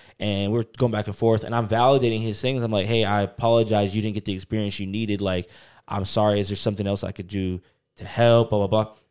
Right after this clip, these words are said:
"No, no, no, you're just making excuses. You're, you're trying to put this on other people." And he's like, "If you keep texting me, I'm gonna block your number." I'm like, "This is the only person that's ever said," I'm like, "Yo, you are emotional, okay?" And then he calls my boss.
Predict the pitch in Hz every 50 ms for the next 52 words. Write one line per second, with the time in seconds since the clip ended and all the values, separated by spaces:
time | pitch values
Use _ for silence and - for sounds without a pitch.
0 | _ _ _ _ _ _ _ _ _ _ - 143 135 123 110 104 104 101 104 104
1 | 113 113 101 117 113 98 101 92 - - - 107 101 98 - 92 95 196 202 -
2 | 196 - - 110 98 90 - 104 101 95 95 101 90 98 92 104 98 101 98 -
3 | - - - - - - _ _ - 117 110 110 - _ - 117 113 127 110 107
4 | 92 - 110 101 123 135 - - 147 - - 123 - - 120 107 92 87 82 101
5 | 104 101 - - 92 98 92 85 82 95 92 90 90 131 151 160 - - 110 110
6 | 107 - 113 101 101 90 87 - 110 107 104 101 104 107 120 101 90 98 101 92
7 | 90 131 160 120 95 92 - - _ _ _ _ 101 104 98 90 92 95 113 131
8 | 131 - - - - 113 107 98 90 - - _ _ _ _ _ _ _ _ -
9 | 95 - - 110 113 120 - - - - - - - - - - - - 131 127
10 | 131 139 143 135 139 - - 139 135 131 123 117 107 101 92 110 120 123 113 107
11 | 104 - -